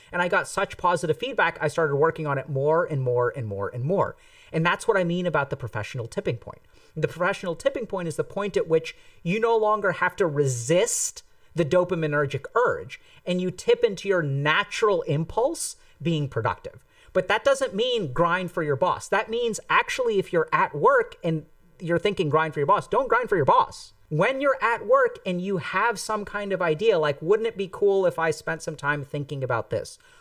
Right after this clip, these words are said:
Or, "This seems like a cool idea." Or, "I'd love to write a book about this." That's what you should be capturing. We're not talking about grinding for the sake of your boss. What we're talking about is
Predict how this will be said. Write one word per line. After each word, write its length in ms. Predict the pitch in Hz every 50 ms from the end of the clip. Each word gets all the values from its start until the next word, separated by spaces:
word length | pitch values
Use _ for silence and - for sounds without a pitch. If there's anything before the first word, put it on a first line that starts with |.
| -
Or, 140 | - 170 147
"This 240 | 135 175 214 220 -
seems 260 | - 190 170 165 147
like 200 | 156 147 135 -
a 60 | 135
cool 300 | - - - 156 139 139
idea." 480 | 127 117 117 113 120 110 98 78 78 - _ _ _ _ -
Or, 320 | - 151 160 156 151 - -
"I'd 160 | 160 165 156
love 260 | 165 175 190 196 180
to 100 | - 185
write 200 | 170 160 156 151
a 40 | 139
book 240 | 123 135 143 139 -
about 260 | 123 117 113 107 -
this." 300 | - 151 104 - - - - - - _ _
That's 540 | - 135 117 110 - 185 - 480 508 - -
what 160 | 440 - -
you 60 | 196 175
should 220 | - - 151 131
be 100 | 120 110
capturing. 540 | - - 135 127 - - - - - - - _ _ -
We're 140 | 170 196
not 220 | 202 247 285 294 -
talking 420 | - - 453 480 - - 233 214
about 460 | 202 175 185 160 151 - - 160 139
grinding 480 | 123 151 156 160 190 196 196 190 175 156
for 100 | - 156
the 80 | 143 139
sake 240 | - 160 147 147
of 120 | - 135 135
your 100 | 131 117
boss. 340 | 117 156 175 151 127 - -
What 80 | 165
we're 120 | 170 175 170
talking 380 | - - - 494 - - 247
about 200 | 226 208 185 175
is 140 | - -